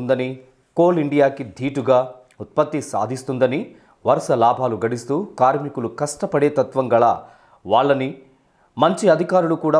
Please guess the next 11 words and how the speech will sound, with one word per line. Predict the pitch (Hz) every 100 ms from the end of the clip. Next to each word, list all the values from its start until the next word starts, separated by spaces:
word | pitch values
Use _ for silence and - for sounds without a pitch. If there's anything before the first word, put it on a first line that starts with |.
| 143
ఉన్నప్పుడు | 135 139 135 135 208 - _ -
ఇవన్నింటినీ | 98 135 196 208 151 151 117 -
పరిగణలోకి | 143 175 170 143 135 110
తీసుకోకుండా | 123 - 123 120 117 151 - - _ _ _ 147
పెట్టుబడిదారుల | 143 147 151 147 143 143 139
జేబులు | 147 147 147
నింపడమేనా | 135 147 135 135 135 151 175 - 90
బీజేపీ | 117 127 139 135 110 82 - _ _ _ -
అంత్యోదయ | 104 - 127 117 113 98 - 90 95
నినాదమని | 107 113 135 139 143 143 101
అన్నారు. | 87 80